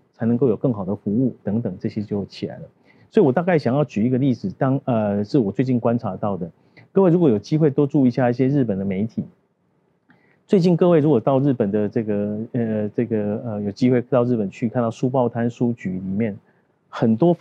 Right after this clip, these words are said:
杂志封面都是我们的唐凤、唐政务委员啊。那我们是非常骄傲了哈，呃，看到他这个，呃，这个在这个疫情的期，这个期间呢，为我们台湾的防疫呢是大放异彩。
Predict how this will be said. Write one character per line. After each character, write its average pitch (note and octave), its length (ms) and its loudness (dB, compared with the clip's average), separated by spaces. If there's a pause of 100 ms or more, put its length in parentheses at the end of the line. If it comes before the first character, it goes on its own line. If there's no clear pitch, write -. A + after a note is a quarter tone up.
杂 B2 200 -2
志 C#3 160 2
封 B2+ 180 0
面 B2+ 160 2
都 B2 140 0
是 A#2+ 100 -2
我 G2+ 140 0
们 G2 80 -6
的 G2+ 100 -4
唐 G2+ 240 -6
凤、 A2+ 180 -8 (520)
唐 A2+ 440 -2
政 A#2+ 160 2
务 A2+ 120 2
委 F2+ 100 -4
员 F2 180 -12 (180)
啊。 F#2 280 -8
那 C3 180 2
我 C3 160 0
们 A#2 140 2
是 D3 140 -2
非 D#3+ 80 2
常 C3 120 2
骄 B2 180 0
傲 B2+ 220 2
了 F#2 120 -6
哈， G2+ 200 -8 (340)
呃， G#2 260 0
看 B2+ 200 0
到 B2 180 2
他 A#2 480 -2
这 A#2 100 0
个， G2+ 400 -2
呃， G2+ 200 -6
这 A2 200 -4
个 G#2 180 -4
在 A2 220 0
这 G2 140 -6
个 G#2+ 140 -4 (160)
疫 C#3 120 0
情 G#2+ 240 -2
的 G#2 80 -2
期， - 240 -12
这 B2+ 140 0
个 A#2 80 -2
期 - 260 -6
间 A2+ 260 0
呢， G#2+ 200 -4 (240)
为 D3+ 100 2
我 C3 60 4
们 G#2+ 180 0
台 G#2+ 200 -2
湾 A#2 120 0
的 A#2 120 2
防 G#2+ 260 -2
疫 A#2+ 100 2
呢 G2+ 120 -2
是 G#2 120 -8
大 A#2 200 -2
放 G2+ 200 -6
异 G2 80 -4
彩。 F2+ 220 -12